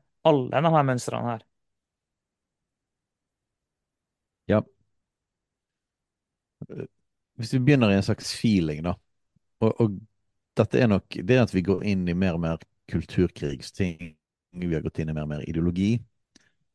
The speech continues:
Speaker 2: så, så det er akkurat som at, eh, vi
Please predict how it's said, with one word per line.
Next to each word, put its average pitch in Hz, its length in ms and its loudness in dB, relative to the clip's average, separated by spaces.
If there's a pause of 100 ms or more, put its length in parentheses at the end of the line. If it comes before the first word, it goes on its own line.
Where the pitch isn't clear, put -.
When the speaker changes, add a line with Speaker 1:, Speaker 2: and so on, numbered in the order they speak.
(320)
Speaker 2:
så, 104 400 0 (2000)
så - 120 -2
det 110 60 6
er - 40 4
akkurat 117 140 2
som 107 120 4
at, - 140 -8
eh, 101 120 2 (220)
vi 104 260 0